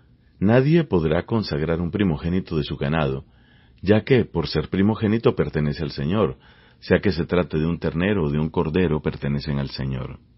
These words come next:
Pero si se trata de animales impuros, podrán ser rescatados por la suma en que hayan sido tasados, añadiendo una quinta parte de su valor. Si no es rescatado, el animal será vendido por la suma establecida.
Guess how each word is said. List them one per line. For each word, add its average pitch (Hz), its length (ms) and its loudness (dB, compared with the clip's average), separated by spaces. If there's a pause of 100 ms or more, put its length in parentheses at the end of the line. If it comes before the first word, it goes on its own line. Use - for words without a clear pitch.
(960)
Pero 113 180 6
si 113 140 4
se 101 160 0
trata 135 320 2
de 170 80 2
animales 98 600 0
impuros, 80 680 -2 (480)
podrán 104 360 6
ser 160 180 0
rescatados 110 580 0
por 78 160 -4
la 76 140 -2
suma 107 260 -2
en 95 60 -4
que 85 100 0
hayan 92 220 2
sido 95 260 -2
tasados, 73 640 -2 (440)
añadiendo 90 500 4
una 95 160 0
quinta 110 380 0
parte 92 300 0
de 78 60 2
su 73 140 -4
valor. 65 420 -2 (760)
Si 92 160 2
no 82 160 6
es 76 160 0
rescatado, 98 720 2 (420)
el 95 120 4
animal 92 440 4
será 82 260 0
vendido 87 500 0
por 73 160 -6
la 67 100 -4
suma 76 260 -2
establecida. 65 840 -6